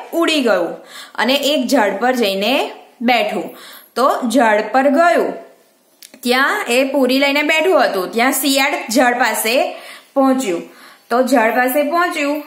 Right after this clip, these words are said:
અને શિયાળને એવું થયું કે હવે શું યુક્તિ લગાડું, તો આ કાગડો મને પૂરી આપી દે. તો શિયાળને એક યુક્તિ સૂજી કે લાય હું કાગડાના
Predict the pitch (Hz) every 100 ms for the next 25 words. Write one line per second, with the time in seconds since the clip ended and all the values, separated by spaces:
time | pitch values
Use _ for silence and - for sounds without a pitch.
0 | - _ 233 240 262 285 370 - - -
1 | 254 233 240 240 254 269 285 277 269 269
2 | 311 311 294 254 240 254 247 254 269 339
3 | 370 359 - 330 311 285 277 285 294 311
4 | - - - - 285 - 262 262 226 233
5 | 254 285 220 208 254 269 262 269 262 262
6 | 262 254 254 262 262 - _ - - _
7 | _ - 269 302 415 - - - _ -
8 | - 254 254 254 269 269 277 285 294 320
9 | - 254 285 285 277 254 - 320 277 240
10 | 180 175 - - - - _ _ 254 269
11 | 277 277 277 269 277 240 208 233 233